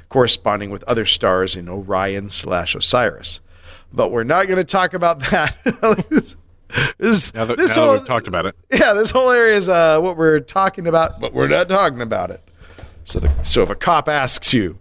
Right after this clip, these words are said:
Speaker 1: you gotta, you, you, you, we didn't talk about it. <laughs> We're not gonna talk about that and how it was fudged to fit the placement and how the other pyramids are nowhere near alignment with the constellation.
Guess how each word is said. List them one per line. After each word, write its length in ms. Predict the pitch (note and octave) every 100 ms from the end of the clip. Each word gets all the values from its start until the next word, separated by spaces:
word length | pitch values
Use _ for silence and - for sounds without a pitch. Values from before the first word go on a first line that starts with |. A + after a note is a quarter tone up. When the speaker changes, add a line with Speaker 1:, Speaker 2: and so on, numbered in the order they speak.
| -
Speaker 1:
you 140 | A#2+
gotta, 340 | A2+ C3 A#2+ A2
you, 140 | G#2+ -
you, 160 | B2+ -
you, 180 | D3 -
we 100 | C#3+
didn't 220 | E3 D3
talk 260 | C#3 C#3+ C3
about 360 | A#2 G#2+ C3+
it. 100 | B2 -
<laughs> 40 | - - - - - - - - - - - - _
We're 140 | C3 D#3+
not 140 | F#3
gonna 120 | F#3
talk 340 | C#3+ - D#3 C#3+
about 200 | C#3+ C3+
that 180 | C#3 -
and 80 |
how 120 | A2 G#2+
it 60 |
was 180 | G#2+ -
fudged 320 | - D#3 C3
to 100 | -
fit 200 | - B2
the 60 | -
placement 480 | - D3+ C#3+ D3 A2+
and 80 |
how 80 | G#2+
the 100 | F#2
other 160 | A2+ B2+
pyramids 440 | - A#2+ A#2 G#2+
are 60 | G2
nowhere 320 | G2+ F#2+ G2
near 600 | G#2 A#2+ D#3+ G#3+ G#3+ F3
alignment 360 | C3 B2 A2+ G#2
with 100 | G#2+
the 60 |
constellation. 800 | - G#2 F2 - E2+ E2+ - -